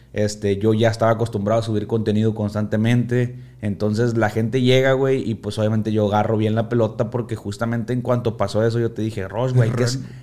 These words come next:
Speaker 2: voy a
Speaker 1: hay que hac-,
Speaker 2: renunciar.
Speaker 1: <laughs> Sí, voy a renunciar. Y te dije, "Güey, hay que hacer otro veinticuatro horas, güey. ¿Qué hacemos?", te, me dijiste. En
Speaker 2: En el
Speaker 1: ese entonces,
Speaker 2: panteón.
Speaker 1: tú ya habías salido dos, tres veces en los videos.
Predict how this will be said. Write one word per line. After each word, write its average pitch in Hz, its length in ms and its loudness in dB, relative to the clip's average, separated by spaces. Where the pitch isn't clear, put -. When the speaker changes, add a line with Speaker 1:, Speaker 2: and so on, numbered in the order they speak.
Speaker 2:
voy 151 80 0
a 160 40 2
Speaker 1:
hay 156 40 -2
que 160 60 -4
hac-, 170 40 2
Speaker 2:
renunciar. 165 560 4
Speaker 1:
<laughs> - 20 -2
Sí, 151 280 4
voy 131 160 4
a - 40 4
renunciar. 156 560 4
Y 127 140 4
te 123 120 -2
dije, 127 180 0
"Güey, 127 200 2
hay 135 100 2
que 135 100 0
hacer 135 160 0
otro 135 220 0
veinticuatro 117 600 0
horas, 147 180 4
güey. 131 200 2
¿Qué 120 120 -4
hacemos?", 147 540 -2
te, 123 100 -4
me 117 100 -2
dijiste. 117 400 -4
En - 80 -4
Speaker 2:
En 110 60 2
el 110 60 4
Speaker 1:
ese 117 80 0
entonces, 139 260 2
Speaker 2:
panteón. 135 460 2
Speaker 1:
tú 113 120 4
ya 120 60 6
habías 127 180 4
salido 127 220 4
dos, 127 100 6
tres 123 160 0
veces 123 160 2
en 127 80 2
los 117 100 2
videos. 131 520 2